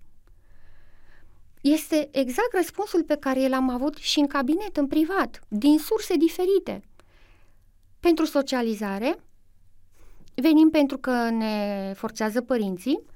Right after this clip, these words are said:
uh, venim pentru că mai învățăm chestii, uh, venim pentru că s-a creat un obicei și dintr-un grup de cincisprezece, douăzeci de copii,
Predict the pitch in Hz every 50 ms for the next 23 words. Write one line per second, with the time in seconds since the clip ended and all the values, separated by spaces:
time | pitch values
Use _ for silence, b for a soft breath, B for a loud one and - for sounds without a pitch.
0 | b b b b b b b b - 247 247 247 247 247 247 240 247 247 247 247
1 | 247 247 247 247 _ - - _ - - - - _ _ - 302 262 311 285 294
2 | 302 285 285 262 269 262 262 254 - - - 233 226 220 220 214 214 208 208 202
3 | 202 202 208 262 359 427 403 339 277 262 254 - 247 254 247 - - 175 175 -
4 | - - 269 285 359 - - - - - _ b b b b b b b b b
5 | b - 240 247 247 240 247 247 233 269 269 269 311 349 370 339 320 311 294 294
6 | 277 269 - 269 254 247 247 240 - 262 247 - 240 233 240 240 - 294 294 294
7 | 254 214 214 208 - - 202 180 180 190 226 311 427 - - - - _ - -
8 | - _ _ _ _ _ - - - 254 220 208 233 233 226 - - 214 208 196
9 | 214 285 392 466 392 349 302 - - 294 294 - - 311 302 302 - 277 226 208
10 | 254 262 277 269 269 262 240 262 254 254 - 226 226 - 226 226 247 285 320 -